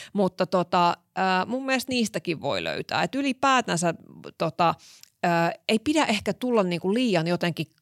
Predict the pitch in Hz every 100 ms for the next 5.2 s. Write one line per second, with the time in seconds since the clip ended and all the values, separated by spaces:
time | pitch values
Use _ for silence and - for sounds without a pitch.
0 | _ 233 233 - 175 151 139 160 147 -
1 | 151 160 - 151 _ 170 - 151 - 165
2 | - - - - 175 165 180 247 226 185
3 | 160 - 202 214 - 180 160 156 - -
4 | 285 233 220 208 180 170 170 294 370 330
5 | 208